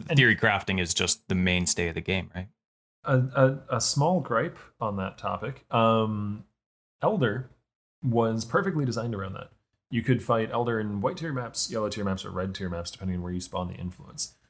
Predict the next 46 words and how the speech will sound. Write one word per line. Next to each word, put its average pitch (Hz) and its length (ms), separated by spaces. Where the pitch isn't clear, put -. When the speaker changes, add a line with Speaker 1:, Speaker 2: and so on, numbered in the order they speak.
Speaker 1:
Um, 104 420
Awakener 180 480
is 127 220
somewhat 180 500
designed 202 300
around 214 200
that. 247 320
You 131 100
can 127 340
obviously 131 380
do 104 360
a 113 40
lower 101 260
level 98 220
Awakener, 95 500
but 107 560
if - 420
you, 123 840
say, 101 760
have 95 500
completed 101 640
your 98 120
Atlas 101 400
on 92 100
a 90 60
character, 95 800
and 95 520
maybe, 202 300
maybe 180 240
this 165 140
is 143 120
a 143 40
player 139 200
who 123 60
doesn't 123 180
have 120 80
a 113 40
lot 110 120
of 98 60
time, 104 200
so 98 100
they 101 80
wanna 95 180
play 92 180
in 90 140
standard. 90 540